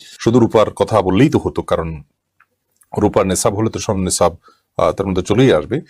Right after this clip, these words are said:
তো এর উত্তর হলো যে শুধু স্বর্ণ যার কাছে থাকবে, তার তো রূপার যে ব্যাপারটা আছে, রূপার, আহ, উম, আহ, স-, এ, তার কাছে নাও থাকতে পারে,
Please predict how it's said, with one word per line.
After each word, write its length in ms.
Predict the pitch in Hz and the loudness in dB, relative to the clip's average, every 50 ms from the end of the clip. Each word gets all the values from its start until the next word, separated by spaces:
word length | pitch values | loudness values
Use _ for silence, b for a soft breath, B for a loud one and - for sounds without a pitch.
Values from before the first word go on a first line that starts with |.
| b b b b b b | b b b b b b
তো 80 | - - | -2 -2
এর 60 | 104 | -2
উত্তর 200 | 113 113 - 135 | 0 2 2 2
হলো 140 | 127 139 135 | 2 2 2
যে 200 | 123 139 143 143 - | 2 2 0 0 -4
শুধু 300 | - - - 156 170 202 | -10 -4 0 2 2 2
স্বর্ণ 300 | 185 - - 110 107 101 | 2 0 -2 -2 0 0
যার 160 | 90 90 82 | 0 0 0
কাছে 220 | - - 82 - 87 | 0 -4 -4 -4 -6
থাকবে, 340 | - 95 76 - 131 165 B B B B B B B B B B B - | -8 -8 -4 -2 -2 -2 B B B B B B B B B B B 0
তার 140 | 120 110 107 | 0 0 0
তো 380 | - - 139 120 107 131 135 - _ _ _ _ _ _ _ _ _ _ _ _ _ _ _ _ _ - | 2 2 4 4 4 2 2 -2 _ _ _ _ _ _ _ _ _ _ _ _ _ _ _ _ _ 2
রূপার 320 | - 101 92 - 127 123 113 | 2 2 4 4 4 4 4
যে 100 | 117 120 | 4 2
ব্যাপারটা 400 | 113 101 - 107 - - 95 87 | 4 4 2 2 2 2 2 2
আছে, 200 | 87 - - 147 | 2 2 2 2
রূপার, 360 | 135 101 - 110 98 92 90 | 2 2 2 2 2 2 2
আহ, 800 | - - - - 98 101 98 90 90 87 87 85 87 87 87 82 - - _ _ - | -2 -6 -6 -2 0 2 4 4 4 4 4 4 4 4 2 2 0 -4 _ _ -12
উম, 340 | - 104 87 82 80 80 76 - - - 73 | -10 -10 -10 -10 -10 -12 -16 -18 -20 -18 -14
আহ, 200 | 85 78 53 50 - - _ _ _ _ _ _ _ | -12 -12 -10 -10 -12 -14 _ _ _ _ _ _ _
স-, 240 | - - - 113 - - _ _ - - - - - _ _ | -4 0 0 0 0 -2 _ _ -18 -16 -16 -18 -20 _ _
এ, 80 | - 98 98 95 - _ | -8 -8 -8 -10 -4 _
তার 140 | - 107 98 | -2 -2 0
কাছে 180 | - - - | -2 -2 0
নাও 140 | 120 147 175 | 2 2 2
থাকতে 240 | 175 156 - - 113 | 2 0 0 0 0
পারে, 240 | 95 90 82 113 | 0 0 0 -2